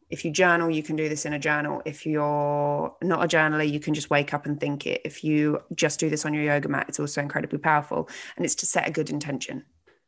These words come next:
So a really lovely way to think about it is to set a good intention for your day, uh, or your practice, and then stick to that intention. So your intention might be to be present,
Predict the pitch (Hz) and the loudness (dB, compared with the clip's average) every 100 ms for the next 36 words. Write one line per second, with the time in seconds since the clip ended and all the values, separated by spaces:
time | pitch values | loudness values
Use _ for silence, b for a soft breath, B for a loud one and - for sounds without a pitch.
0 | _ _ B B - 170 165 175 165 160 | _ _ B B 2 4 8 6 8 6
1 | 156 151 147 - 151 135 - _ _ - | 6 4 2 0 0 0 -6 _ _ 2
2 | 208 - 180 165 156 - - 170 - 175 | 2 4 4 4 -2 -6 0 0 0 -2
3 | 160 147 156 139 131 151 143 151 143 143 | 0 0 -2 -4 -4 -8 -8 -6 -2 0
4 | 147 - B B B B 170 160 156 156 | -2 -6 B B B B 4 6 6 4
5 | 160 147 147 165 - - - - - _ | 2 0 2 0 0 -8 -6 -8 -12 _
6 | _ _ - 185 180 175 170 - _ - | _ _ 2 6 6 6 4 -2 _ -6
7 | - 165 - - 135 - - 139 - 147 | 2 2 2 -4 -2 -2 -4 -4 -4 -4
8 | - 180 180 175 180 175 170 160 160 170 | 2 4 4 4 2 -2 0 0 4 4
9 | 165 - 151 147 151 - - 156 151 147 | 2 -2 -2 -2 -4 -6 -2 0 2 2
10 | 147 151 151 165 - 156 151 147 147 - | 2 0 0 -2 -4 0 2 2 0 -2
11 | - - 196 196 - | 2 4 4 2 -4